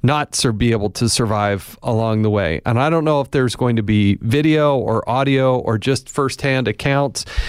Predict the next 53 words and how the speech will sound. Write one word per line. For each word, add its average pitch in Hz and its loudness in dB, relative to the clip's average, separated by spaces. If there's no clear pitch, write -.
I, 139 0
I 131 0
worry 151 2
that 135 0
there 127 2
are 127 0
gonna 123 0
be 123 4
an 120 2
untold 127 0
number 117 2
of 104 0
stories 120 0
that 107 0
we're 101 0
just 117 -2
not 117 0
going 110 0
to 104 2
hear. 110 2
The 104 -2
State 147 0
Department 131 0
has 104 0
not 123 0
been 113 0
clear 123 0
with 113 0
us 110 -2
as 117 0
to 117 2
how 147 0
many 139 2
people, 139 0
because 127 0
if 117 0
you 113 2
start 139 0
to 120 2
come 147 2
up 131 -2
with 117 -4
the - -4
count, 185 0
then 127 2
you 127 2
obviously 127 2
know 123 2
who 135 4
and 120 0
who 123 4
is 117 0
not 131 0